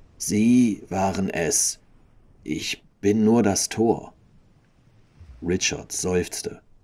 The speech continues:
„Hast du ihn begraben?“ „Ja.“ „Weißt du noch wo?“ „Ja.“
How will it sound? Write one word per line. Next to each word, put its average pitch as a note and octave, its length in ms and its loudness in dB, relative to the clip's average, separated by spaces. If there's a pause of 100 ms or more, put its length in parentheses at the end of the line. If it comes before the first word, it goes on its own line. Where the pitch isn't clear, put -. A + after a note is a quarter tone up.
(1600)
„Hast - 180 -10
du D2+ 60 -4
ihn D2+ 100 -8
begraben?“ D#2+ 460 -10 (960)
„Ja.“ E2 520 2 (1120)
„Weißt - 280 -8
du D#2+ 40 -6
noch D#2 200 -10
wo?“ F2+ 240 -2 (800)
„Ja.“ E2 520 0